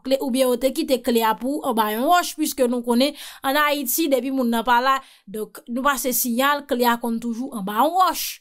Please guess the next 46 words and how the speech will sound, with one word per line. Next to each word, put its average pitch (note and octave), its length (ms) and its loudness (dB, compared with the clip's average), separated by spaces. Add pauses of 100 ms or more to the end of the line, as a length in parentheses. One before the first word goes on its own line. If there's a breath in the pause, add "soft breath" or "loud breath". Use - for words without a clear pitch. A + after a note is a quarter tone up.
ou A#3 140 -6
konprann, B4+ 340 2 (340 loud breath)
donk A#3+ 200 -2
nan F#4 120 4
sans B4+ 220 2
sa F4 160 0
se D4+ 160 -4
kesyon D#4+ 480 -2
sa - 160 2
k A#3+ 100 -2
ap - 140 -10
poze, G#3+ 360 -4 (340 loud breath)
piske C5+ 500 2 (240)
cha - 280 2 (120)
te E4+ 80 -6
yon D#4 180 0
kote B3 380 0 (180)
e E4 140 2 (300)
l D4 140 -2
abandone, B3+ 680 2 (160)
jan E4 320 0
yo F#4+ 100 -2
fè E4 240 0
konnen D#4 400 0
ke D4+ 80 2
l A#3+ 160 2
t B3+ 80 -4
abandone. A3+ 540 0 (120)
Tou F4 220 2
se C4 180 0
kesyon A#3+ 280 0
sa A3+ 160 -2
k G3 100 -4
ap F#3 100 -12
poze, A#3 220 -2
kiyès B3+ 420 0
ki A3+ 100 -6
ba A3+ 180 2
ou D4 160 -2
enfòmasyon G#3+ 640 -2
sa - 160 -8
a, - 60 -18 (300 loud breath)
madam, G#4 280 4
madmwazèl? E4+ 460 0
Se D4 100 0
mesye C#4 260 2